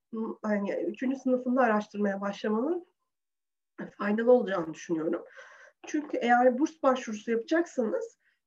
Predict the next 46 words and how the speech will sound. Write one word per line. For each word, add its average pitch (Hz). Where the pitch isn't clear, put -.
e, 220
genellikle 262
bu 240
burslar 277
işte -
Ocak, 220
Şubat, 220
yani 190
dördüncü 214
sınıfın 208
Ocak, 202
Şubat, 185
Mart, 196
hani 214
o 262
dönemlerde, 226
e, 226
kapanıyorlar. 226
Dolayısıyla 233
sizin, 233
e, 202
bir 214
sınava 226
girmeniz 214
gerekiyor 214
mu? 180
Dil 202
sınavı, 180
e, 208
ya 190
da 202
işte 202
hani 202
başka 208
herhangi 214
bir 214
yükümlülük 214
yerine 208
getirmeniz 208
gerekiyor 208
mu? 196
Araştırma 190
yapmanız 202
gerekiyor 190
mu? 185
Vesaire. 220